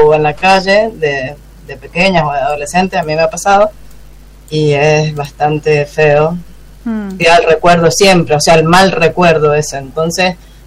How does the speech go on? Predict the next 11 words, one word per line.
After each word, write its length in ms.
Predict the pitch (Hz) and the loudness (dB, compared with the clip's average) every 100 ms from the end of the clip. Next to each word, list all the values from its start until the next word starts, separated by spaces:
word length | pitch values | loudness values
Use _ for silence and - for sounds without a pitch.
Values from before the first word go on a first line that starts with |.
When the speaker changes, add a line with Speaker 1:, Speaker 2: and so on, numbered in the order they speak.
| - - | -20 -16
Speaker 1:
yo 360 | 165 190 196 196 | -2 2 4 6
a 120 | 190 | 4
mis 240 | 185 180 | 2 0
alumnos 920 | 175 170 190 202 202 208 208 208 196 180 165 | 0 0 0 -2 0 2 2 0 -4 -6 -4
y 120 | 160 | -4
alumnes 680 | 147 170 208 220 254 - - | -2 -2 0 0 -2 -4 -12
y 40 | 156 | -10
alumnas 400 | 170 208 226 233 | -6 -2 0 -2
les 180 | 160 147 | -4 -4
digo 300 | 165 180 175 | -4 -4 -2
que 280 | 151 147 | -2 -2